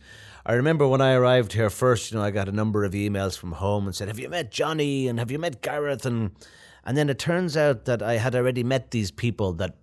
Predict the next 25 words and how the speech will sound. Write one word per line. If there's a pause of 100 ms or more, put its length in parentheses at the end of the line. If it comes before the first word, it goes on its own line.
(160)
mutual
friends
of
ours
had
suggested
we (460)
connect
with
each
other
from
Dublin. (480)
Um, (240)
yeah,
it's
like
a
village.
Some,
it's
like
a (420)
global
village,